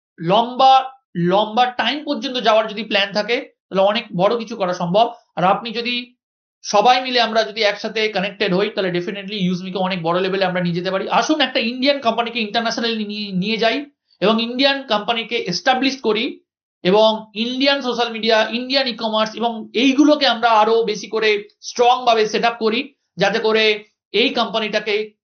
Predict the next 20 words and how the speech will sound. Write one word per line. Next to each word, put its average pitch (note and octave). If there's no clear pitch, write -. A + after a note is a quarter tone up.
পুরোপুরি D#4+
ইন্টারন্যাশনাল A#3+
আমরা G3+
নিয়ে G3
যেতে G3+
পারি G#3+
বিভিন্ন C4
কান্ট্রিতে। G#3
আমাদের, A3
আহ, F#3+
ভারতবর্ষের A#3+
আশেপাশে A#3+
অনেক C#4
কান্ট্রি A3+
আছে, G#3+
তারাও B3+
এই A#3+
Udemy-টা A#3
করতে A#3
চাইছে। G#3+